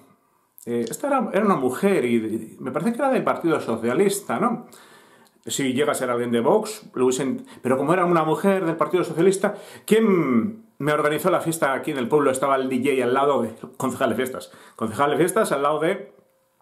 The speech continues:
de quien di-, dice un argumentario de, que dicen por el pueblo que soy violador de niños. Delito de odio, claramente. Presenté denuncia ante la Guardia Civil,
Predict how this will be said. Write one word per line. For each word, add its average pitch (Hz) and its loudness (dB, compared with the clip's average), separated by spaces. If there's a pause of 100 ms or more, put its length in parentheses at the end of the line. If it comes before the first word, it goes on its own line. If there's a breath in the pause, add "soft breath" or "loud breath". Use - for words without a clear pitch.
(320)
de 123 -4
quien 127 -2
di-, 143 -6 (480 loud breath)
dice 156 2
un 156 0
argumentario 147 0 (1120 loud breath)
de, 170 -4
que 175 2
dicen 226 4
por 226 4
el 202 2
pueblo 220 6
que 165 -2
soy 143 -2 (220)
violador 151 2
de 143 0
niños. 147 -4 (1120 loud breath)
Delito 123 0
de 123 2
odio, 110 -2
claramente. 117 -2 (340 loud breath)
Presenté 117 0
denuncia 160 2
ante 123 0
la 120 2
Guardia 120 0
Civil, 170 0